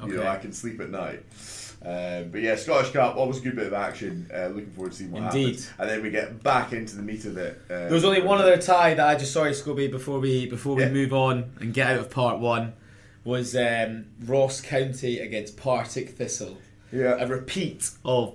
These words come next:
Speaker 2: possibly the best game in Scottish football
Speaker 1: Yeah.
Speaker 2: of twenty twenty-three.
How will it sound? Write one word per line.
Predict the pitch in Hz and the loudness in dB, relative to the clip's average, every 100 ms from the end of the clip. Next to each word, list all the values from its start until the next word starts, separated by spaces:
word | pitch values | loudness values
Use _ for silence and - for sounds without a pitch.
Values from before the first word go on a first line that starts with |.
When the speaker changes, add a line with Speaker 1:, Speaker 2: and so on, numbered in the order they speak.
| - | -12
Speaker 2:
possibly | - 180 165 156 147 | 0 4 4 4 2
the | 131 | 0
best | 127 147 139 - | 2 2 2 0
game | 143 135 | 0 0
in | 123 | 0
Scottish | - - - | -4 -6 -6
football | - 123 113 107 101 95 | -8 -10 -6 -6 -6 -2
Speaker 1:
Yeah. | 123 | -2
Speaker 2:
of | 139 - | -2 -4
twenty | - 107 107 | -4 -4 -4
twenty-three. | 104 107 101 101 98 107 101 101 | -10 -10 -10 -12 -12 -6 -6 -6